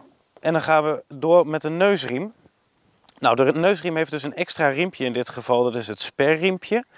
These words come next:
Eh, d-, dit heeft eigenlijk alleen het, eh, het M A S-tuig. De, het grote, dikke gedeelte, dat is de eigenlijke neusriem. Die gaat hier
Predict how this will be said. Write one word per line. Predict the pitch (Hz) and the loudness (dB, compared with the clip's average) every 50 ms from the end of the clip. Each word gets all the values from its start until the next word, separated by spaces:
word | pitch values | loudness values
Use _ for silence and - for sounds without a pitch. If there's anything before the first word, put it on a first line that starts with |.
| - - - - - _ _ | -20 -20 -20 -20 -20 _ _
Eh, | - 127 131 131 131 135 127 123 123 113 | -6 -2 2 4 6 6 6 6 4 2
d-, | 107 120 127 - | 0 -4 -10 -12
dit | - 131 117 139 143 - | -12 -4 -2 -2 0 0
heeft | 151 147 - - | 0 -2 -2 0
eigenlijk | 139 143 165 156 156 139 - | 0 0 0 0 -2 -4 -4
alleen | 127 131 135 131 123 | -4 -4 -4 -4 -4
het, | 123 120 113 - - - | -6 -8 -10 -12 -12 -8
eh, | 113 110 113 110 101 - | -6 -4 -4 -4 -6 -8
het | - 113 107 - - _ _ | -10 -12 -14 -14 -18 _ _
M | - 135 127 | -4 -2 0
A | 120 117 104 135 160 | 0 0 0 0 -2
S-tuig. | - - - _ - 160 156 180 214 - - - _ _ - - - - - - - - - - - _ _ _ _ _ _ _ _ _ _ | -4 -6 -8 _ 2 4 4 4 2 -2 -8 -16 _ _ -20 -20 -20 -20 -20 -20 -20 -18 -18 -18 -18 _ _ _ _ _ _ _ _ _ _
De, | - 135 135 151 147 147 151 120 - _ | -8 0 2 4 4 4 4 2 -2 _
het | - - 135 131 | -8 -8 -8 -8
grote, | - - - - 165 196 220 - - 151 135 123 | -8 -8 -2 2 4 4 4 2 0 -6 -4 -2
dikke | 147 202 - 170 151 | -2 -2 -2 -4 -6
gedeelte, | - 147 127 131 131 127 113 127 | -6 -4 -2 -2 -2 -2 -2 -2
dat | 120 135 | -2 -4
is | 127 - | -2 -4
de | 131 | -6
eigenlijke | - - 151 165 156 - 135 123 - - 120 | -2 2 2 2 2 2 2 0 2 0 -2
neusriem. | 123 139 151 175 180 151 - 117 110 104 104 98 95 - _ _ - - - - - - _ - - | 0 4 4 6 6 4 2 -4 -8 -8 -8 -10 -14 -18 _ _ -18 -18 -18 -18 -20 -20 _ -20 -8
Die | - 156 147 | -8 -6 -4
gaat | - 156 151 151 156 | 0 2 2 2 0
hier | - 135 147 156 151 147 113 | -2 -6 -4 -2 -2 -2 -2